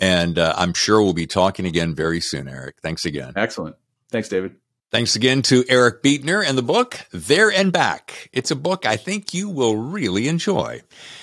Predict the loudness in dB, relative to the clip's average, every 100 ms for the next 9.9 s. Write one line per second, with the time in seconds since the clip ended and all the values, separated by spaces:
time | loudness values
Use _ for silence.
0 | -2 0 4 4 2 0 -6 -10 _ 0
1 | 4 4 4 4 2 0 -2 -2 -2 0
2 | 0 0 -2 -10 _ _ _ -6 -6 0
3 | 0 2 2 4 4 2 -2 -6 -12 _
4 | _ 2 2 4 2 0 2 4 4 2
5 | 0 0 0 -2 -6 -8 -10 -14 -14 -14
6 | -14 -16 -16 -12 -12 -12 -18 -20 _ -12
7 | -8 -4 -4 -6 -2 4 6 6 6 2
8 | -4 _ -20 _ _ -2 2 4 6 4
9 | 0 -2 0 0 0 2 2 2 -2